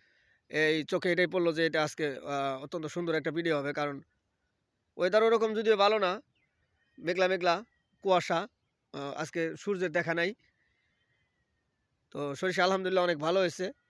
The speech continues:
এই আর কি। তো সবার জন্য নতুন বছর আনন্দ ও এবং শুভ হোক, সেই প্রত্যাশা।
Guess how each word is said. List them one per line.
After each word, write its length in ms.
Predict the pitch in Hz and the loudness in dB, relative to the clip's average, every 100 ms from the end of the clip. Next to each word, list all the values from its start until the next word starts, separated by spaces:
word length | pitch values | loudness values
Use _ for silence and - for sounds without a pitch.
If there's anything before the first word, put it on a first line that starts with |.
| _ _ _ _ _ _ _ _ _ _ _ _ _ _ _ _ _ _ _ _ _ _ _ | _ _ _ _ _ _ _ _ _ _ _ _ _ _ _ _ _ _ _ _ _ _ _
এই 240 | - 175 160 | 0 2 2
আর 140 | 147 | 0
কি। 260 | 127 165 208 - _ _ _ _ - _ - - - | -4 -6 -6 -8 _ _ _ _ -20 _ -20 -20 -8
তো 320 | 156 151 143 - - - - _ - _ _ _ _ _ _ - - - | -2 -2 -2 -6 -10 -16 -20 _ -20 _ _ _ _ _ _ -18 -18 -4
সবার 240 | 175 196 | 4 4
জন্য 420 | 190 202 202 190 - - - - - _ _ _ _ _ _ _ | 4 2 2 0 -2 -10 -16 -16 -20 _ _ _ _ _ _ _
নতুন 240 | 180 190 196 | -2 0 4
বছর 420 | 180 185 180 180 - _ _ _ _ _ | 2 2 0 -2 -12 _ _ _ _ _
আনন্দ 360 | 160 180 175 | 0 0 2
ও 220 | 170 156 156 | 2 2 2
এবং 440 | 160 165 160 165 - _ _ _ _ _ _ - | 2 2 0 -6 -16 _ _ _ _ _ _ -2
শুভ 220 | 202 190 | 2 6
হোক, 300 | 190 220 - - _ _ _ | 6 4 -2 -20 _ _ _
সেই 240 | - - 170 | -12 -2 0
প্রত্যাশা। 520 | 170 175 165 147 185 | 2 2 0 0 -4